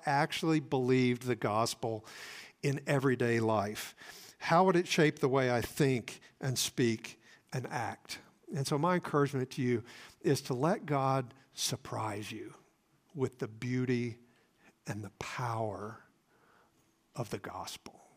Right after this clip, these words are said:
Heavenly Father, this is what we want. We want to see you do this deep work in our lives.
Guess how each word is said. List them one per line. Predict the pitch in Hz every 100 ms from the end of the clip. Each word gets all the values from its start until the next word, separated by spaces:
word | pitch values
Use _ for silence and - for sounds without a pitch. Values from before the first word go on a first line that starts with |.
| _ _ _ _ _ _ _ _ _ _ _ _ - - -
Heavenly | - 175 170
Father, | - 151 151 139
this | 147 143
is | 160 156
what | 147
we | 139 131
want. | 135 131 110 -
We | 143
want | 131 131 -
to |
see | 131 147
you | 131 127
do | 127 131
this | 123 104
deep | - 127 120
work | 135 120 -
in | 120
our | 110 107
lives. | 107 104 104 101 -